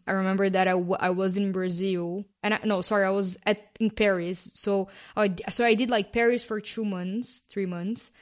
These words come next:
London, and then Paris again, and then São Paulo. And in Paris, uh, people can be a little bit, uh, hard. Uh,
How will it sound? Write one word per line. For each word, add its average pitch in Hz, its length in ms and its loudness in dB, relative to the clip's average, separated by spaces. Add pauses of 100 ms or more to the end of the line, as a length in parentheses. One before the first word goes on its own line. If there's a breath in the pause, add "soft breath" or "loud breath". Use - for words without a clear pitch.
(280 soft breath)
London, 208 640 4 (360)
and 202 200 -2
then 202 340 0
Paris 226 360 2
again, 185 420 -4
and 190 160 -4
then 175 220 -2
São 180 260 -6
Paulo. 165 380 -4 (600 soft breath)
And 269 140 8
in 294 160 8
Paris, 285 800 10
uh, 240 180 2
people 247 300 -6
can 240 280 2
be 240 460 2
a 254 80 6
little 269 400 6
bit, 254 340 2
uh, 233 360 6
hard. 202 640 6
Uh, 196 280 4